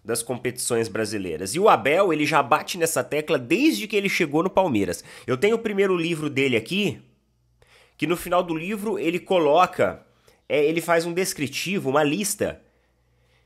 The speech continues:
de situações que podem melhorar o planejamento esportivo do futebol brasileiro como um todo, na ideia de tornar o futebol brasileiro mais competitivo, de tornar melhor, de tornar mais seguro, mais saudável.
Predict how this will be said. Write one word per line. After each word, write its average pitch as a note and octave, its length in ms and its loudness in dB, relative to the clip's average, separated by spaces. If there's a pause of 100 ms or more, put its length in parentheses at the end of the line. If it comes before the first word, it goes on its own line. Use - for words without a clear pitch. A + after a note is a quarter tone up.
(140)
de C3 160 -10
situações A3 920 2
que G3+ 120 -6
podem F#3+ 360 4
melhorar F#3 920 4 (140)
o D3+ 100 -2
planejamento G#3 880 0
esportivo D#3+ 520 -4
do D#3 120 -8
futebol C#3 400 -4
brasileiro B2+ 440 -2
como C#3 220 -10
um E3+ 80 -8
todo, G#2+ 480 -4 (420)
na C3+ 220 4
ideia D3 320 4
de D3+ 100 -10
tornar D#3+ 400 0
o G3 40 -6
futebol D3+ 340 -4
brasileiro B2+ 460 -2
mais C3+ 340 -2
competitivo, D#3+ 840 -6 (240)
de A#2+ 120 -10
tornar C3 320 0
melhor, B2+ 560 4 (160)
de B2 140 -12
tornar C3 300 0
mais B2+ 180 -2
seguro, C3 560 -2
mais B2+ 240 0
saudável. G2 720 2